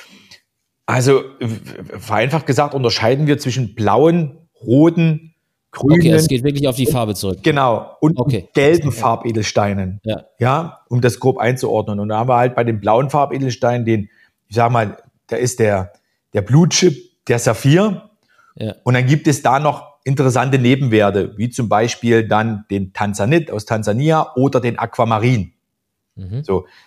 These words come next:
Speaker 1: das sind aber eher Nebenwerte, weil die, die, die, äh, natürlich der,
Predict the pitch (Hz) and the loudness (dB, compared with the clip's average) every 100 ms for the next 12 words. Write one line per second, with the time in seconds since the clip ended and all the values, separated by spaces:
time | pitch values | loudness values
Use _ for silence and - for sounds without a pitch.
0 | _ - 127 143 123 139 127 120 107 104 | _ -2 0 2 2 0 2 2 2 2
1 | 127 156 143 147 160 165 165 104 104 117 | 0 0 0 0 0 2 0 2 0 0
2 | 120 113 - - 104 98 69 - 92 - | -4 -6 -10 -16 -10 -10 -12 -16 -16 -16
3 | - _ _ _ _ _ - 101 95 - | -20 _ _ _ _ _ -8 -6 -8 -12
4 | - - - 98 92 127 131 110 - 104 | -20 -20 -12 -12 -2 2 2 0 0 2
5 | 101 92 | 2 0